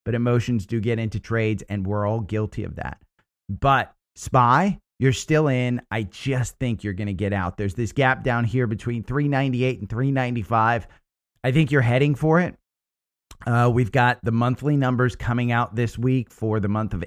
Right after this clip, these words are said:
April. So be aware that those numbers could greatly affect it. We've been seeing some, um, uh, some companies like Qualcomm, uh, which is in our core portfolio, which I said,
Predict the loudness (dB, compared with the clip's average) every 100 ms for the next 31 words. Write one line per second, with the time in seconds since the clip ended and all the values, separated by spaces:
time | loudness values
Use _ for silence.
0 | -4 -6 -2 0 0 -4 _ _ _ -16
1 | 0 2 2 -2 -2 2 2 4 4 4
2 | 2 0 -2 0 0 0 -2 -4 -6 -2
3 | 0 -2 -4 -6 -4 -4 -4 -4 -2 -2
4 | -2 0 -2 0 -2 -2 -6 _ -4 -4
5 | -2 0 0 0 -4 -8 -6 4 6 6
6 | 6 2 -2 _ _ _ _ _ -4 -2
7 | -2 -2 -2 -4 -6 _ -20 _ -10 -10
8 | -6 2 2 4 4 4 0 0 0 -2
9 | -2 4 6 6 4 0 0 -4 -10 _
10 | _ _ -8 -8 -4 -4 -2 0 2 2
11 | 0 0 -2 0 -4 -4 2 2 2 0
12 | 0 0 0 -2 -4